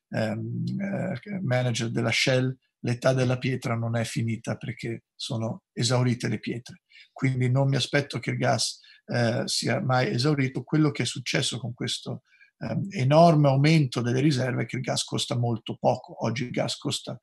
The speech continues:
meno della metà del diesel in tantissime applicazioni. Allora, negli scenari,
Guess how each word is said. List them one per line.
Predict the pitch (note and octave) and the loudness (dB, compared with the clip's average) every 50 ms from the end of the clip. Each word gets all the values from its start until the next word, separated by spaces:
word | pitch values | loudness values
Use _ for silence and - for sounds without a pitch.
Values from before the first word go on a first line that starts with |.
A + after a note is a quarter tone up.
| _ _ _ _ - - | _ _ _ _ -6 0
meno | C3+ D3 D3 C#3+ | 2 4 4 4
della | C#3 C3 B2+ C3 | 4 2 2 2
metà | B2+ B2+ B2 - C3 C3 | 0 0 2 2 2 4
del | C3 B2+ B2+ B2 B2 B2 | 4 2 2 2 0 0
diesel | B2 - B2+ B2 A#2 B2 B2+ B2 B2+ B2+ _ _ _ _ | 0 2 2 2 2 2 0 0 0 -4 _ _ _ _
in | - D3 D3 C3 B2+ | 0 2 2 2 2
tantissime | C3+ B2+ A#2 - - A#2 A2 - - - A#2+ A#2+ - | 0 -2 -4 -2 -4 -4 -2 -2 -4 -4 -4 -4 -6
applicazioni. | - - - - A#2+ A#2 - B2 - - - - A2+ C#3 F3+ F3+ _ _ _ _ _ _ - _ _ - | -6 -10 -10 -10 -10 -8 -8 -10 -8 -6 -6 -6 -6 -8 -10 -14 _ _ _ _ _ _ -20 _ _ -2
Allora, | - B2+ C3 C#3 C3 B2 A#2 A2+ | 0 2 2 4 4 4 2 2
negli | A#2+ C3 C#3 D3 D3+ D3 | 2 4 4 4 6 4
scenari, | C#3 - - - B2+ B2+ C3 C3+ C#3 C#3 C#3 C#3 C#3 C#3 | 4 2 2 0 0 2 4 4 4 4 4 2 2 0